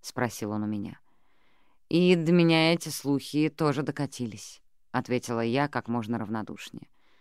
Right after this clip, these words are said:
«Сплошные фантазии, да и только». «Люди хватаются за любую сенсацию», — вступила в разговор Берил. «В январе ведь, как правило, новостей не густо». «Но обычно дыма без огня не бывает», — возразил Зет.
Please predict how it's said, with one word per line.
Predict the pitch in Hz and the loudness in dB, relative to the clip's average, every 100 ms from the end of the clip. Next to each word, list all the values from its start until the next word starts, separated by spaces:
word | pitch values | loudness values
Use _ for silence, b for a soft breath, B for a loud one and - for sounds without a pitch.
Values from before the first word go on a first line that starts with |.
| _ | _
«Сплошные | - - 165 - 180 | -20 -4 -2 2 0
фантазии, | 165 165 160 175 147 120 | 4 2 4 2 2 0
да | 120 | -2
и | |
только». | - 147 135 - - _ _ _ _ _ _ - | -4 -6 -8 -16 -20 _ _ _ _ _ _ -2
«Люди | 135 170 180 196 190 | 2 4 4 4 2
хватаются | 165 147 165 190 185 165 | 2 0 4 6 6 4
за | 156 | 2
любую | 151 139 135 143 | 4 6 6 6
сенсацию», — | 113 127 - - - - - - - - | 4 -2 -2 -4 -6 -12 -12 -16 -20 -14
вступила | - 123 123 117 | -10 -6 -4 -2
в | |
разговор | 117 104 113 110 110 | -2 -2 -2 -2 -4
Берил. | 107 101 - - B B B B | -6 -8 -10 -16 B B B B
«В | - | 2
январе | 190 190 190 202 | 6 8 8 8
ведь, | 180 | 6
как | - 147 | 6 2
правило, | - 156 160 151 | 6 6 6 6
новостей | 139 135 131 120 143 139 131 - | 4 4 2 0 0 2 0 0
не | 135 131 | 2 2
густо». | 120 160 - 117 95 _ _ _ _ _ _ | 2 -2 -4 -10 -10 _ _ _ _ _ _
«Но | 147 156 151 151 | 6 8 10 10
обычно | 143 147 - 156 | 8 6 4 2
дыма | 143 139 | 4 4
без | 131 139 | 2 2
огня | 143 143 | 2 4
не | 139 | 4
бывает», — | 160 208 170 104 - _ _ _ - | 4 4 4 2 -6 _ _ _ -6
возразил | 120 123 117 113 | -2 0 -2 -2
Зет. | 107 - - | -6 -10 -14